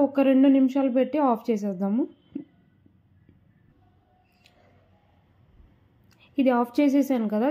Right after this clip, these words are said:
చూస్తాను, మీ రివర్స్ కూడా తిప్పి చూపిస్తాను చూడండి ఒకసారి. మీకు రివర్స్ కూడా ఎట్లా ఉంటుందా అని చూపిస్తాను, అంటే లోపల మన ఎగ్ ఉడికిందా లేదా అన్నట్టు. చూసారు కదా ఇక్కడ ఇట్లా ఓపెన్ అయింది, పైన ఇట్లా ఉబ్బి పైకి వచ్చింది అది. So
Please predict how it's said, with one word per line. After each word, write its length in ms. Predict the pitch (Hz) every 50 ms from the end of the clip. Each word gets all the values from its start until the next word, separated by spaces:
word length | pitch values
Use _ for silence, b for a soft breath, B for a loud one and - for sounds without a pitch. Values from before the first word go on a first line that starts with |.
| 277 285
చూస్తాను, 580 | - 269 262 262 - - - 262 233 220 247 302 302 277
మీ 80 | 233 220 240
రివర్స్ 300 | 233 240 262 254 - - -
కూడా 120 | 277 277 277 285
తిప్పి 200 | 254 - - 233 233
చూపిస్తాను 460 | 247 220 233 220 - _ 220 208 208 202 214
చూడండి 300 | 208 202 202 196 196 196
ఒకసారి. 360 | 196 - - 202 208 247 302 370 B B B B B B B B _ _
మీకు 220 | 254 247 254 254 247 240 240 233 233 233 226 226 220 220 220
రివర్స్ 320 | 233 220 247 269 254 - - - -
కూడా 180 | 269 269 285 285 254
ఎట్లా 280 | 254 - - 254 254 240 247
ఉంటుందా 440 | 247 226 233 220 226 226 214 233 247 269
అని 140 | 269 262 240
చూపిస్తాను, 600 | 220 214 202 - 208 190 - - 196 190 185 196 233 269 285
అంటే 200 | 254 220 277 294
లోపల 480 | 269 247 233 240 240 240 254 262 262 254
మన 200 | 240 233 220 214 214 202
ఎగ్ 200 | 196 196 196 208 254 254 240 233 226 220
ఉడికిందా 500 | 220 220 220 220 - 240 233 226 220 226 220
లేదా 300 | 214 208 202 196 196 202
అన్నట్టు. 320 | 196 190 190 185 175 226 226 220 247
చూసారు 300 | 247 240 247 247 233 214
కదా 120 | 208 196 208 208
ఇక్కడ 160 | - 214 208 202 208
ఇట్లా 160 | - - 208 196 196 208
ఓపెన్ 280 | 220 220 240 254 240 247
అయింది, 200 | 233 208 202 214
పైన 300 | - - 208 202 214 226
ఇట్లా 400 | 214 214 - _ _ - 247 226 214
ఉబ్బి 260 | 190 180 185 185 247 247 247 233
పైకి 220 | 202 202 202 -
వచ్చింది 340 | 214 208 - - 185 180 175
అది. 200 | 175 175 208 254 302 b b b b b b b b b b b b b _ _ _ -
So 80 | -